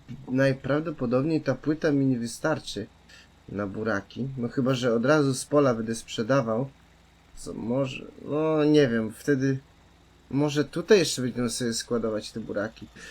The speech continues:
Ale w sumie też jest taka opcja, żebym składował je na P G R-ze te buraki, bo tam jest dosyć dużo miejsca.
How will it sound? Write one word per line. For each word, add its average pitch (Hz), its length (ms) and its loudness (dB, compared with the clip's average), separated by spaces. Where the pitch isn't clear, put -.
Ale 185 240 4
w - 40 -4
sumie 202 300 4
też - 240 2
jest - 160 -2
taka 170 300 4
opcja, 165 260 0
żebym 165 260 0
składował 156 520 4
je 156 60 8
na 151 120 4
P 151 180 0
G 156 200 4
R-ze 117 220 2
te 117 120 -4
buraki, 110 580 -4
bo - 160 -8
tam 120 200 0
jest 120 140 -2
dosyć 120 300 -6
dużo 120 300 -2
miejsca. 123 540 -2